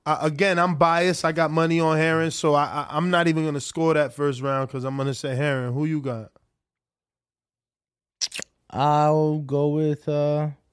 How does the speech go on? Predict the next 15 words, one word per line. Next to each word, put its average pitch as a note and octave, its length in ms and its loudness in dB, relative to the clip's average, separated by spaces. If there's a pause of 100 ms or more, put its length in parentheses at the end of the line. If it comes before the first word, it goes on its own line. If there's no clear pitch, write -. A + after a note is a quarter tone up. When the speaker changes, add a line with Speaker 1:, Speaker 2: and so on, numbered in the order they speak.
(220)
Speaker 2:
Herring C#3+ 240 -2
as C#3 140 -4
well. B2 300 -10
Speaker 1:
Oh, C3 300 2
no. A#2+ 540 -2 (160)
You're C#3+ 160 -2
biased. C3 760 -2
What E3 100 2
do G#3+ 60 2
you A3+ 80 2
guys A3 300 4
got G3 280 4
it F#3 240 0 (460)
in G3+ 480 2 (160)
the F3 640 0